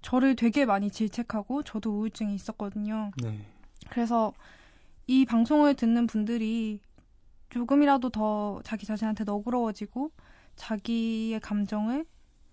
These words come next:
Speaker 1: 좀 보듬어주고 만나주고 이야기를 들어줬으면 좋겠어요.
Speaker 2: 음.
Speaker 1: 그래서 오늘이라도 이거 끝나고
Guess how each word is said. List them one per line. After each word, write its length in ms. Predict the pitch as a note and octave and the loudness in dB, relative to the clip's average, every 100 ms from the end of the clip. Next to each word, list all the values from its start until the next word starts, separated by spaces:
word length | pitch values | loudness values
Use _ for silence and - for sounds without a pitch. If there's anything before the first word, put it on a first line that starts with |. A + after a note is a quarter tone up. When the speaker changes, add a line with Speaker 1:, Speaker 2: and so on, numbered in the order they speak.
| _ - | _ -8
Speaker 1:
좀 540 | - B3+ B3+ B3 B3 - - - | 0 2 2 0 -4 -8 -20 -8
보듬어주고 1120 | - A#3 C#4+ D4 C#4+ B3+ - B3 A#3+ A#3+ G#3+ - _ _ G#3 | -4 2 6 6 4 0 -4 -2 0 0 -4 -10 _ _ -2
만나주고 760 | G#3 A3+ C4 B3+ A#3+ A3+ A#3 | 2 4 4 4 0 -2 0
이야기를 480 | A3 B3+ C#4 C#4 B3+ | 4 6 6 4 2
들어줬으면 680 | - C4 D4+ G#3+ - G#3 G3 | 4 4 4 0 -6 -8 -8
좋겠어요. 520 | - G3+ - G3+ G#3 | -10 -14 -10 -12 -6
Speaker 2:
음. 100 | B2+ | -2
Speaker 1:
그래서 440 | A#2+ A2+ A2+ - A2+ - | 0 -2 -2 -2 -4 -2
오늘이라도 680 | A3 A#3+ B3 A3 G3+ G#3+ C4 | 2 4 2 0 -4 -4 -4
이거 220 | G3+ G3+ | -4 -6
끝나고 600 | A#3+ C4 C4 A#3 B3 | -2 0 0 0 -4